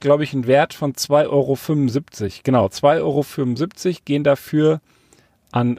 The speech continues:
wohltätige Sch-, äh, Zwecke. Und dann klebst du dir im Endeffekt eine Briefmarke aus dreilagigem Klopapier auf deinen Brief mit einem Babyelefanten auf deinen Brief, der die Abstandsregeln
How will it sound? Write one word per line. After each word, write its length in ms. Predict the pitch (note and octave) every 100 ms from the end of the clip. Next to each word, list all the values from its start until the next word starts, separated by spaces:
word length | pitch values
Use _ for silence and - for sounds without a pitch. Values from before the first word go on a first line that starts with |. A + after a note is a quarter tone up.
| -
wohltätige 840 | G#2 G#2+ D3+ E3 - C#3+ C3+ A#2+
Sch-, 240 | A2+ - -
äh, 280 | A2+ G#2 G2+
Zwecke. 480 | - - C#3+ E3+ F3+ - - _ _
Und 60 | C3
dann 140 | C3
klebst 380 | - D#3+ G3+ -
du 60 | E3
dir 220 | C3+ D3+
im 80 | B2+
Endeffekt 500 | A2+ G3+ F#3 E3+ -
eine 100 | -
Briefmarke 960 | A#2 A2+ D3+ A3+ F#3 F#3+ G#3 - G#3+ -
aus 200 | B2+ -
dreilagigem 760 | B2+ E3 E3 D#3 D3 C3 B2
Klopapier 720 | - D3+ F3 D#3 - E3+ F3+
auf 160 | D3 -
deinen 260 | D#3+ C3+
Brief 320 | C3 A#2+ E3 -
mit 140 | -
einem 180 | C3 A2
Babyelefanten 960 | C3 D3 E3 D3 D3+ D3+ D3 D#3+ D#3 - _ _ _ -
auf 200 | C3+ -
deinen 220 | C#3+ C3+
Brief, 340 | C3 D3 D3+ _ _ _ _ _ -
der 140 | B2+
die 120 | C3
Abstandsregeln 800 | - - C3+ G#2+ A2+ A2+ A2 G2+